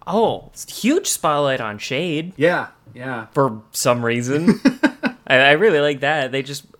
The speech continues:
Speaker 1: and that's how we open up, right?
Speaker 2: Mm-hmm.
Speaker 1: We, we got the Shade Gang,
Speaker 2: Yeah.
Speaker 1: which is just Shade and a bunch of broy,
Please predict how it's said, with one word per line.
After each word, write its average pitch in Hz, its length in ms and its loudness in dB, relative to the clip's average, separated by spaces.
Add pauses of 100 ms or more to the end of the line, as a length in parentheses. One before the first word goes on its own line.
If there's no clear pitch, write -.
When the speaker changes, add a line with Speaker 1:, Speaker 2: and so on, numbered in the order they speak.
(160)
Speaker 1:
and 180 200 -4
that's 185 160 -4
how 190 100 -2
we 170 160 0
open 165 240 -2
up, - 220 -6
right? 123 220 -6
Speaker 2:
Mm-hmm. 156 80 -8
Speaker 1:
We, 139 320 -6 (360)
we 127 100 -14
got 139 160 -6
the 147 60 -10
Shade 165 360 -4
Gang, 107 380 -8
Speaker 2:
Yeah. 127 80 -12
Speaker 1:
which 143 140 -8
is 143 100 -6
just 147 320 -8
Shade 156 440 0
and 127 100 -2
a 131 40 -4
bunch 139 280 -4
of 120 160 -10
broy, 123 840 -4